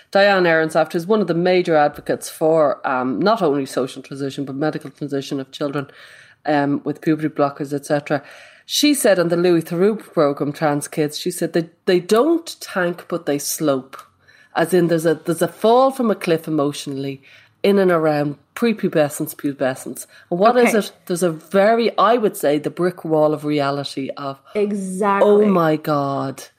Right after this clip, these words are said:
Speaker 1: I thought I could just change. I could just
Speaker 2: Exactly.
Speaker 1: be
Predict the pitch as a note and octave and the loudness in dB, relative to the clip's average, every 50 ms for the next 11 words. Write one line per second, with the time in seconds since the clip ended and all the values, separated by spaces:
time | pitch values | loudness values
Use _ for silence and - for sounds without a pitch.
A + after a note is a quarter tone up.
0 | _ _ _ _ _ - F3 F3+ F#3+ F#3+ - F#3 E3+ E3+ - F3 D#3 - E3 D#3 | _ _ _ _ _ -2 -2 -2 -2 -2 0 0 0 0 0 -2 -4 -4 -6 -6
1 | - - D#3 C#3+ - - - - - _ _ _ _ _ _ _ _ _ - - | -4 -4 -4 -4 -6 -10 -14 -18 -20 _ _ _ _ _ _ _ _ _ -2 2
2 | F3+ F#3 G#3+ C4 B3+ F3+ C3 - - - - - _ _ _ - - G3 - G3+ | 2 4 4 4 2 0 0 -4 -6 -14 -20 -20 _ _ _ -4 -4 -2 0 -2
3 | E3 - F3 G3+ B3 G#3+ G#3 A#3+ D#4+ F4+ D#4+ - - - G#3 D#3+ - - - A#3 | -2 -2 0 0 0 0 0 0 2 2 2 0 -2 -4 -4 -4 -4 -2 0 2
4 | A#3 C4 C4+ A#3+ E3+ B2+ - | 4 4 4 4 2 -2 -8